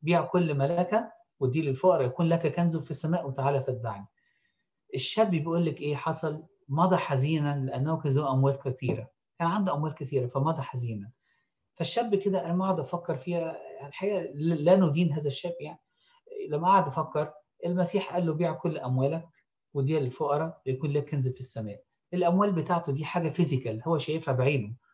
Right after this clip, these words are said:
وكل الأملاك بتاعته حاجة physical، هيبيعها ويديها للفقراء ويكون لك كنز في السماء. الكنز اللي في السماء ده إيه؟ حاجة هو ما يعرفهاش، ما شافهاش. "وتعالى اتبعني."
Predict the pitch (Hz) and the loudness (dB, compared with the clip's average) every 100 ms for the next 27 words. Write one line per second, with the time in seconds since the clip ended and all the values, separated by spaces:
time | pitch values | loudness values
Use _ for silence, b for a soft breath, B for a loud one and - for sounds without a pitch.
0 | _ _ _ _ _ 139 131 196 185 - | _ _ _ _ _ -8 4 6 6 4
1 | 139 147 160 135 151 139 135 180 180 185 | 2 2 0 0 -2 -2 -2 -2 0 0
2 | 143 123 - - _ - 170 147 139 - | -2 -4 -8 -16 _ -2 0 2 0 0
3 | 117 - _ _ _ _ _ _ _ _ | -10 -12 _ _ _ _ _ _ _ _
4 | _ _ _ b _ _ _ 139 139 165 | _ _ _ b _ _ _ 2 4 4
5 | 160 131 160 127 110 - - 139 139 185 | 4 0 0 -2 -2 -10 2 4 6 4
6 | 180 170 139 165 147 131 135 - 131 123 | 4 2 2 2 2 -2 -4 -2 0 0
7 | - _ _ _ - 127 190 175 151 131 | -2 _ _ _ -12 -2 2 2 2 -2
8 | 131 160 147 127 123 135 131 - _ - | -6 -2 0 0 2 0 -2 -12 _ -4
9 | 180 180 170 139 135 - 143 131 151 131 | 0 2 2 2 -2 -4 -6 -6 -8 -8
10 | 131 139 127 - _ _ _ _ _ 139 | -4 -4 -6 -10 _ _ _ _ _ -2
11 | 135 165 180 143 131 123 110 | 2 4 4 2 2 0 0